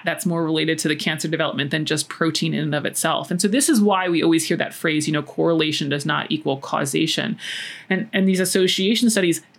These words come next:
typically don't tell us the cause. But when we look at association and Mendelian randomization studies, they're, they're different because it's, you want to think about it as it's like a randomized controlled trial because of the way that we inherit genes.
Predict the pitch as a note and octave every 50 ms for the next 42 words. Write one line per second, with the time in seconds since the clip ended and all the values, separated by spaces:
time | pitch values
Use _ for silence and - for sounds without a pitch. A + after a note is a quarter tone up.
0 | - - - - F#4 - D#4 C#4+ - - G#3 F3+ D#3+ C#3 E3 D#3+ - - - -
1 | D#3 C#3 D3 C#3+ - - - - - F3+ F3+ E3 B2 G#2+ - - - - - -
2 | - - - - - - - - - _ _ - A3+ A3 - - A#3+ A3+ A#3 A#3+
3 | A#3+ B3 C#4 E4 D#4+ G4+ F#4 D#4 - - C#4 C4 A#3 - - A3 G#3+ A3 A3 -
4 | A3+ G#3 F3+ F3 E3+ E3 E3 F3+ F#3+ F#3 F3 E3+ D#3+ D#3+ D#3 D#3 D#3+ D#3 D#3 D3+
5 | F3+ G3+ G#3 - G3+ F#3+ - F3+ E3 D3+ D#3 - - F#3 - - - - - F#3
6 | F3 D#3+ - _ _ - C4 D#4 D4+ - - F3+ D#3 C#3+ C#3 - _ _ _ _
7 | _ _ _ _ _ _ _ - - - - E3+ - - - A3 A3 - B3+ A#3
8 | A3 A#3 A3 A3+ - - - - _ _ _ _ _ _ _ - - C3+ E3+ G#3+
9 | A3+ B3 C#4 D#4 E4 E4 E4+ C#4 C4 G3+ G3+ F#3+ F#3 F#3 F#3 - - - - F3
10 | E3+ E3+ E3+ E3+ E3+ D#3 - - - F#3 - - - F#3 F#3 G3+ G#3+ G#3+ A3 F#3
11 | F#3+ F#3 F#3 F3+ F3 E3+ E3 E3 - - - E3+ D#3 - - F#3 E3+ E3 D3+ -
12 | - - E3 E3 E3+ E3 D#3+ D#3 D#3 D#3 - - F#3 F3+ G3 F#3 F3+ D#3 D#3 D#3+
13 | D#3+ D#3 D3 - D#3 D3+ D3+ C#3+ C#3+ - - D#3 D3+ C#3+ - - C#3 C3+ - D3+
14 | C#3+ D3 C#3+ - - D#3+ F3 - -